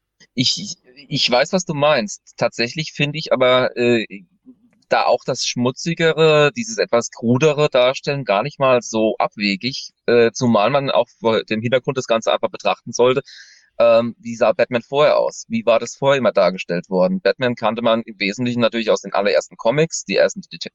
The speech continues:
die Detective Comics, ähm, die recht sauber immer waren und, äh, dann kannte man ihn natürlich aus der,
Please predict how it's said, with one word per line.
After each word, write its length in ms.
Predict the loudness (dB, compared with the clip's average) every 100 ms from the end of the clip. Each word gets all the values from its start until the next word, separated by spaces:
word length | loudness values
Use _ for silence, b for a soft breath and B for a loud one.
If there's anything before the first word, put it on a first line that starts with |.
| -6
die 280 | -4 -4 -6
Detective 400 | -6 -6 -4 -8 -4
Comics, 440 | -4 -4 -8 -14 b b b b b b 0
ähm, 640 | 4 6 4 2 -2 -4 -10 _ _ _ _ -20 _ _ _ _ -10
die 180 | -6
recht 320 | 0 -2 -2 -2
sauber 380 | 0 2 0
immer 220 | 2 0 2
waren 380 | 2 2 0
und, 380 | -4 -6 -6 -6 -4
äh, 220 | -2 0
dann 160 | -2
kannte 280 | -2 -2 0
man 120 | -2 0
ihn 60 | -2
natürlich 380 | -2 -4 -2 0
aus 180 | 0
der, 300 | 0 2 2